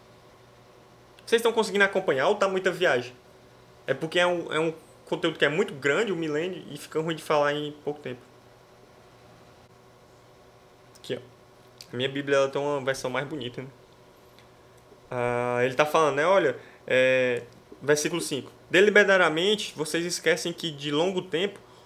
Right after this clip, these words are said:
houve céus, bem como terra, a qual surgiu da água e através da água pela palavra de Deus, pelo qual veio a perecer o mundo naquele tempo afogado." Ele tá falando dos dias de Noé, né? Do dilúvio, em água, ou seja, o mundo foi destruído, né? A criação foi destruída.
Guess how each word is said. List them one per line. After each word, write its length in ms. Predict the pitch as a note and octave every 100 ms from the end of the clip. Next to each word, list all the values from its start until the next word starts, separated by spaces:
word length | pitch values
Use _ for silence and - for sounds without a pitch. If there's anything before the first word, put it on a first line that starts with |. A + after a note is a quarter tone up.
| -
houve 280 | C#3+ D#3 E3
céus, 540 | - D#3+ D#3+ F#3+ A3
bem 160 | E3 F3+
como 240 | F3+ F#3
terra, 320 | G3+ C#3 C3+ C3 - -
a 80 | C3+
qual 220 | - D3+
surgiu 460 | D3+ E3 C3 D#3+ G#3
da 140 | E3
água 600 | E3 C#3+ C#3+ D#3 C#3 B2+ - - -
e 40 |
através 440 | C#3+ C#3+ D3 E3 E3
da 140 | D#3+
água 440 | C#3 C#3 D3 E3+ - - -
pela 160 | D#3
palavra 400 | D3+ C#3 C3+ C#3+
de 120 | D3+ E3+
Deus, 380 | B2+ A#2+ - - - - - -
pelo 200 | D#3+ D#3+
qual 380 | - D3+ G3 D#3
veio 280 | D#3+ F3
a 40 | D#3+
perecer 560 | - F3+ F3 - F#3
o 60 | G3+
mundo 300 | G3+ G3 E3
naquele 360 | D#3 D#3 F3+ F3+
tempo 260 | E3+ E3
afogado." 460 | D#3 F3 E3+ D3 C3
Ele 80 | C3
tá 80 |
falando 200 | C3+ C#3
dos 100 | C#3
dias 160 | C3+ D3
de 100 | D3
Noé, 300 | D3 D3+ C3
né? 140 | C3 - - - -
Do 80 | B2
dilúvio, 540 | B2+ C#3 C#3 B2 - -
em 160 | D#3 D3+
água, 240 | C3+ B2
ou 60 | B2+
seja, 340 | C#3 B2 A#2 - -
o 40 | C#3
mundo 380 | C#3+ F3+ G#3+ G#3+
foi 160 | F3+
destruído, 520 | E3+ - D#3 D#3+ E3+
né? 80 | D#3+
A 40 | D3+
criação 320 | D3 C#3+ D#3
foi 160 | D#3+
destruída. 600 | D#3+ D#3+ - F3 E3 B2+